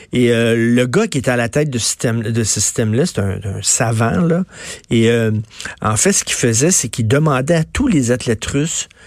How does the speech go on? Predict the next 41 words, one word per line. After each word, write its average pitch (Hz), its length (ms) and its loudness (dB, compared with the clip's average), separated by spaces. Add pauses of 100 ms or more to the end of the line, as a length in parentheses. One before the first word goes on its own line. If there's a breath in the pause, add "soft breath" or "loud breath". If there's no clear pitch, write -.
(140)
qu'ils 135 200 0
le 135 80 4
veuillent 160 280 2
ou 123 40 0
pas, 139 220 2
hein. 101 220 0
Il 107 40 0
y 104 40 2
a 101 40 0
peut-être 165 180 0
des 131 200 2
athlètes 143 340 0
qui - 100 -4
voulaient 113 260 2
être, 107 160 -4
euh, 107 160 0 (380 loud breath)
qui - 120 -4
voulaient 117 240 2
être 120 200 -2
corrects, 135 640 -2 (180)
qui 123 100 -2
voulaient 113 160 2
respecter - 460 -2
les 127 200 4
règles, 139 240 2
mais 110 120 2
ils 107 140 0
étaient - 300 -2
obligés 131 640 2 (300 loud breath)
de 110 120 0
tricher. 139 500 0 (380 loud breath)
Donc, 156 320 2
tous 247 180 4
les 143 220 2
athlètes 160 440 -2 (120)
russes 131 500 0 (300 loud breath)
devaient 123 300 2
pisser 165 520 0
dans 143 160 0
des 110 220 2
fioles, 156 760 0